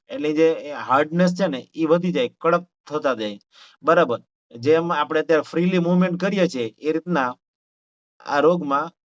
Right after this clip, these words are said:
જેને તકલીફ છે, ઈ મૂવમેન્ટ નથી કરી શકતા. બરાબર? એના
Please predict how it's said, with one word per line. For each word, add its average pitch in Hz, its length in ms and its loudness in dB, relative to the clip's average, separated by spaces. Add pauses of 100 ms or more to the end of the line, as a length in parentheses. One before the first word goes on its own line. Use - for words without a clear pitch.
(200)
જેને 139 300 -6
તકલીફ 147 380 0
છે, 151 120 -4
ઈ 135 180 -2
મૂવમેન્ટ 139 460 -2
નથી 151 160 -2
કરી 113 180 0
શકતા. 95 400 -10 (300)
બરાબર? 143 280 0
એના 156 320 2